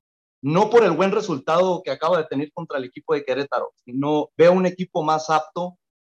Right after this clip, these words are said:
con mejor funcionamiento que el equipo de, del mismo Vasco Aguirre. A mí me sorprende mucho cómo jovencitos como Eduardo Aguirre, Santiago Muñoz, entre otros futbolistas, están tan bien complementados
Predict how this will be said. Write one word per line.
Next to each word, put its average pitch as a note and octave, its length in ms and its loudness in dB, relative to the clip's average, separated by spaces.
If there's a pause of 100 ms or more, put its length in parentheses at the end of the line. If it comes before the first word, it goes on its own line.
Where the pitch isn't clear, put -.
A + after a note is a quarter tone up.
(140)
con C3+ 160 -4
mejor C#3+ 380 -2
funcionamiento C#3+ 840 -6
que D3 80 -12
el A#2+ 80 -10
equipo C#3 440 -8
de, A2+ 480 -2 (480)
del A#2+ 160 -4
mismo C#3+ 560 0
Vasco C#3+ 320 0
Aguirre. B2 460 -6 (520)
A C3+ 80 -4
mí C#3+ 100 0
me F#3 120 0
sorprende E3+ 460 -2
mucho F3+ 420 -4
cómo E3+ 360 -4 (240)
jovencitos D3 600 -4
como C#3+ 160 -4
Eduardo D3+ 400 2
Aguirre, C#3 440 -4
Santiago C#3+ 480 -4
Muñoz, C#3 720 -4 (380)
entre C3+ 280 -2
otros D3+ 360 -4
futbolistas, C3+ 680 -4
están E3 380 -2
tan D#3 180 0
bien F3 220 -2
complementados C#3+ 1120 -4